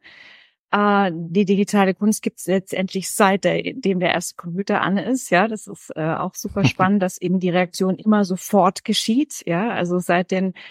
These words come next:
Speaker 1: sagen wir mal, äh, sechziger Jahren und, äh, die hat sehr lange gebraucht, bis sie anerkannt wurde.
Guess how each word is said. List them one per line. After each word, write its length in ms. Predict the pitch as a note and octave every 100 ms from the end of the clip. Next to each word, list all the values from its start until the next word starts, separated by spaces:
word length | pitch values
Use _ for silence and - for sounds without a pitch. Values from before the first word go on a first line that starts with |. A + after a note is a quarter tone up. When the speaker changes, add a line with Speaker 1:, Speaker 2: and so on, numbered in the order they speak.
| - - - _
Speaker 1:
sagen 240 | F3+ G3+
wir 40 | G3
mal, 320 | F#3+ F3+ -
äh, 200 | F3 F#3 E3+
sechziger 580 | - G#3 - - G#3 G3+
Jahren 480 | F3+ E3+ G#3 B3
und, 580 | A#3 D#2 D#3+ F#3 F#3 E3+ -
äh, 160 | F3+
die 240 | E3+ F#3 F#3+
hat 120 | G3+ -
sehr 280 | - G#3+
lange 260 | C4 C4+ B3+
gebraucht, 380 | A3+ - A#3 A3+
bis 100 | A3
sie 100 | G3
anerkannt 580 | F#3+ A#3+ B3 C4 C4+ A#3+
wurde. 480 | G3+ A#3 B3+ C#4